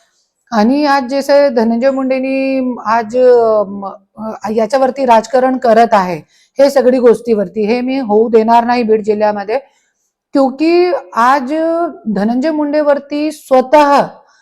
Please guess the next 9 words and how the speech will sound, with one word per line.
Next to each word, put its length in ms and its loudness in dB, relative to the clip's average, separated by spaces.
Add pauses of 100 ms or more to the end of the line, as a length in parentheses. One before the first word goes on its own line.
(220)
बलात्कारचा 800 2
आरोप 480 4
आहे. 260 2
दोन 300 -2
दोन 240 -2
बायकाला 840 -2 (320)
प्रेग्नंट 500 0 (100)
करून 400 2 (920)
स्वतःची 880 0